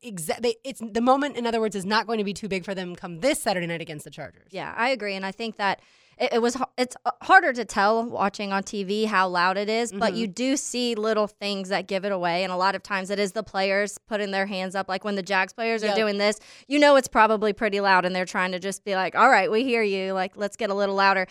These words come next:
Speaker 2: When the opposing team is having to cover their ears, you know it's pretty loud. And so those are little signals that you can tell from just watching on T V how loud it actually is. So I am bummed I didn't get to <laughs> experience that part in person because I'm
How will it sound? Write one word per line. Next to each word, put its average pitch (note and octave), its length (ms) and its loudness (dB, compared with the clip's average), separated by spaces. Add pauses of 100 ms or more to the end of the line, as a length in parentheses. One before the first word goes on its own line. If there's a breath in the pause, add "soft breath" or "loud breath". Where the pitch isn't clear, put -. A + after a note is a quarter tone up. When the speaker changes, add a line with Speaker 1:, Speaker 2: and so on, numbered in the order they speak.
(220 loud breath)
Speaker 2:
When A#3 180 2
the G#3+ 300 6
opposing A#3 500 2
team A3+ 320 0
is G#3 80 -2
having G#3+ 300 0
to A3+ 100 -6
cover A3 320 4
their G3+ 180 2
ears, G3 520 0
you G#3 160 -4
know G3 220 2
it's G3+ 120 -4
pretty G#3 280 -6
loud. F3+ 280 4
And G3 100 -6
so A#3+ 140 0
those D4+ 220 4
are D4 80 2
little A#3 220 0
signals G3+ 400 -6
that F#3 120 -8
you G3+ 80 -10
can F3+ 140 -14
tell F#3+ 260 -4
from F#3+ 260 -6 (220 loud breath)
just - 160 -12
watching G3+ 300 0
on F#3 100 -2
T F#3 200 -10
V A#3 180 -2
how F3+ 160 0
loud F#3 240 2
it F#3 80 -2
actually F3+ 400 -2
is. F#3 280 2 (280 soft breath)
So G#3 480 4
I A#3 80 8
am D#4 160 4
bummed A3+ 260 0
I A3+ 80 0
didn't G#3+ 220 0
get A3 140 -4
to A#3+ 80 0
<laughs> A#3 80 4
experience A3 420 4
that G3 200 0
part G#3+ 200 2
in G#3 80 -4
person A3+ 400 -4
because G3 340 -6
I'm G3 400 -8